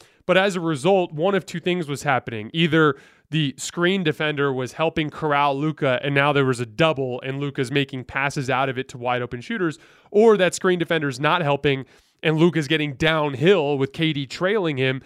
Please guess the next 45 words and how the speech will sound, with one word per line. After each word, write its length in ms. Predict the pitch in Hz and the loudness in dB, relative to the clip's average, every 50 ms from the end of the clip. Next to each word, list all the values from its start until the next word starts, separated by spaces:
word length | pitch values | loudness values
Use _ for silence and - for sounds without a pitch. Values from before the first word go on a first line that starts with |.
| - - _ _ | -16 -20 _ _
and 100 | 160 156 | -4 -2
since 200 | - 175 180 - | 0 -2 -2 -2
he's 120 | 165 147 123 | -4 -4 -2
downhill, 520 | - 156 156 156 147 131 147 165 170 147 | 0 0 0 0 -2 -2 -2 -2 0 0
he's 160 | 135 139 123 | -2 -6 -4
drawing 320 | - 147 139 131 127 127 120 | -2 -2 -2 -2 -2 -4 -4
help 240 | 127 131 135 - | -4 -4 -2 -2
at 80 | 135 123 | -4 -6
the 100 | - 117 | -6 -10
rim 400 | 113 113 127 165 180 156 117 110 - - - _ _ _ | -8 -4 -2 -2 0 -2 -4 -8 -14 -20 -20 _ _ _
and 160 | - 147 139 - | -8 -8 -8 -6
kicking 460 | - - 151 - - 123 107 104 101 - _ _ _ _ _ _ | -4 -4 -4 -4 -4 -6 -8 -8 -12 -16 _ _ _ _ _ _
to 120 | - - 165 | -6 -6 -6
shooters. 600 | 123 - - 135 120 107 95 - - - - - _ _ _ _ _ _ | -4 -4 -6 -8 -8 -8 -10 -12 -14 -18 -20 -20 _ _ _ _ _ _
And 140 | - 175 185 | 0 2 2
I, 160 | 165 180 190 - | 2 0 0 0
I've 120 | 196 175 | -2 -2
never 220 | 196 226 262 302 | -2 -2 -2 -2
really 200 | 277 254 240 208 | -4 -2 -2 -2
thought 280 | 180 - 202 180 190 - | -2 0 0 0 0 0
that 120 | 190 170 | -4 -6
was 140 | 160 165 139 | -8 -10 -12
the 100 | 135 160 | -12 -10
right, 240 | 127 139 143 165 160 160 170 - | -6 -2 -2 0 0 0 -2 -2
right 300 | - 135 156 165 175 147 | -4 -4 -4 -4 -4 -4
way 220 | 123 139 151 151 143 | -2 -2 0 0 0
to 100 | 139 139 | 0 -2
attack 360 | 135 - 160 151 127 127 - | -2 -2 -2 -4 -4 -4 -4
Luka. 280 | 139 131 127 - 127 | -6 -6 -4 -4 -4
Now, 160 | 120 147 160 - | -4 -4 -2 -2
look, 220 | 214 196 170 160 | 0 -2 -2 0
look, 260 | 170 170 160 - - | -2 -2 -2 -2 -2
Luka, 300 | 175 190 185 - 185 160 - | -4 -4 -2 0 -2 0 0
I 100 | 151 156 | 0 -2
think, 220 | 156 160 147 - | -2 -4 -8 -8
is 140 | 147 127 113 | -8 -6 -6
the 100 | 135 135 | -6 -6
fourth 300 | - 156 151 143 131 - | -6 -6 -6 -6 -4 -4
best 200 | 135 127 - - | -4 -4 -6 -6
player 300 | - 160 135 131 127 123 | -4 -2 -2 -2 -2 -4
in 80 | 117 | -6
the 60 | 113 113 | -6 -4
world. 460 | 120 139 160 156 143 135 131 117 113 - _ _ _ _ _ _ _ _ _ _ - | 0 2 4 4 4 2 0 -4 -10 -18 _ _ _ _ _ _ _ _ _ _ 2
I, 140 | 139 147 143 | 4 4 4
I, 200 | - 139 160 | 4 0 -2